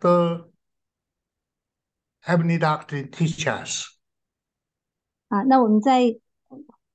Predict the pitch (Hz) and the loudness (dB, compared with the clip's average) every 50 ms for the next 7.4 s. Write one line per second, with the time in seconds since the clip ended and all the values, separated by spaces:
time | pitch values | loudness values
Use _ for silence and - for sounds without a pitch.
0 | _ _ - - 220 208 214 214 240 240 254 262 247 240 - 262 226 202 190 214 | _ _ -2 0 2 2 4 4 4 4 4 4 2 0 -2 -4 -6 -6 -6 -4
1 | 226 208 202 196 196 - 240 240 240 214 220 - _ _ _ - - 339 330 294 | -4 -2 -2 -2 -2 -2 -2 0 0 -2 -2 -4 _ _ _ -6 -2 0 0 2
2 | 269 294 294 311 330 311 - - - 269 240 220 208 214 - _ _ _ _ _ | 2 2 2 0 0 -2 -6 -8 -4 0 0 0 0 -2 -6 _ _ _ _ _
3 | - 240 233 233 226 - - 226 208 202 196 175 170 175 180 180 185 277 - _ | 0 0 0 0 0 0 0 0 0 0 -2 -6 -6 -8 -10 -10 -12 -14 -18 _
4 | - 190 202 196 202 208 220 233 240 226 233 220 220 220 220 226 233 - _ _ | -10 -6 -4 -2 0 0 2 2 2 2 2 0 0 -2 -4 -6 -8 -10 _ _
5 | _ _ _ _ _ _ _ _ _ _ - 302 294 247 - - 214 180 170 180 | _ _ _ _ _ _ _ _ _ _ -2 0 0 0 0 -4 -6 -6 -4 -6
6 | 170 - 208 208 202 - _ _ _ _ _ _ _ _ _ _ _ _ _ - | -6 -6 -10 -14 -14 -16 _ _ _ _ _ _ _ _ _ _ _ _ _ -2
7 | 254 240 226 233 - 285 247 247 | 0 0 0 -2 -2 -2 0 0